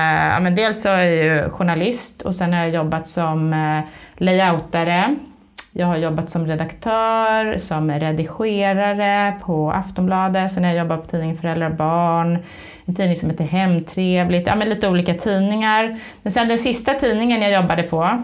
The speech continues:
det var en tidning som hette Hembakat. Alltså det var ju en baktidning. Och där jobbade jag i flera, flera år. Ja, men där gjorde jag allt. Från början så var jag layoutare, sen var jag layoutchef och sen så blev jag redaktör. Och sen,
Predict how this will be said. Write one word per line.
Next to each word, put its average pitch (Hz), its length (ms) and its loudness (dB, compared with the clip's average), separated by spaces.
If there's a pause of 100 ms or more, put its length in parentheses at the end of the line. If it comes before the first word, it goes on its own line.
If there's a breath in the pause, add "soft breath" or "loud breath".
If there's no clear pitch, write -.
det 190 200 -2
var 196 180 2
en 180 100 2
tidning 170 380 0
som 170 180 -2
hette 160 260 -2
Hembakat. 202 1040 0
Alltså 180 200 -6
det 175 60 -2
var 185 240 2
ju 180 120 2
en 160 200 0
baktidning. 196 1040 0 (800 loud breath)
Och 190 80 0
där 226 120 4
jobbade 160 380 2
jag 147 100 0
i - 40 -6
flera, 160 200 0
flera 151 240 0
år. 247 500 2 (480 loud breath)
Ja, 208 140 2
men 185 180 2
där 190 140 4
gjorde 208 220 2
jag 175 260 4
allt. 175 280 0
Från 196 180 0
början 202 340 2
så 220 100 -2
var 214 100 2
jag - 40 2
layoutare, 196 580 2
sen 180 120 0
var 165 80 0
jag 156 80 0
layoutchef 185 880 0
och 180 60 -2
sen 175 220 0
så - 200 -2
blev 160 200 -2
jag 160 80 -2
redaktör. 214 880 0
Och 180 160 -2
sen, 214 600 -2